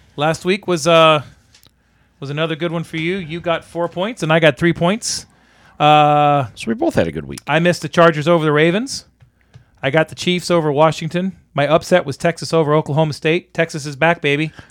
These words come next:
Speaker 2: They're
Speaker 1: Texas
Speaker 2: back,
Speaker 1: lost.
Speaker 2: they're back every week.
Speaker 1: Yep. My lock was the Rams over the Sa-, uh, the Giants, and, uh, I had the Vikings over the Panthers. I got that. So I got three points right. Now you,
Speaker 2: Nice job.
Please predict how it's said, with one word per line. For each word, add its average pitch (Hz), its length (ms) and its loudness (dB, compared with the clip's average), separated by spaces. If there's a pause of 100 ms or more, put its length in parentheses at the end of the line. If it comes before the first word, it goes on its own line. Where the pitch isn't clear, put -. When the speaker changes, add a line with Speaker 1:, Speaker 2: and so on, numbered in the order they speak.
(340)
Speaker 2:
They're 120 120 -2
Speaker 1:
Texas 143 240 6
Speaker 2:
back, - 40 -10
Speaker 1:
lost. 156 380 2
Speaker 2:
they're 107 100 -8
back 113 220 0
every 147 200 8
week. 175 240 8
Speaker 1:
Yep. 147 320 0 (460)
My 156 140 4
lock 170 280 6
was 160 140 -4
the 160 80 -4
Rams 170 320 0
over 170 240 0
the 143 80 -6
Sa-, - 160 -6
uh, 165 160 -2
the 131 100 -6
Giants, 170 640 -2
and, 147 420 -2
uh, 131 400 -2
I 131 80 -8
had 139 140 -2
the 139 80 -4
Vikings 139 360 -2
over 135 160 -2
the 123 60 -4
Panthers. - 580 -10
I 131 60 -10
got 123 220 -8
that. 120 160 -10
So - 100 -8
I 135 80 -2
got 143 220 -6
three 139 160 -8
points 123 280 -12
right. 113 200 -10
Now 120 80 -14
you, 147 160 -2
Speaker 2:
Nice 320 140 0
job. 131 240 -2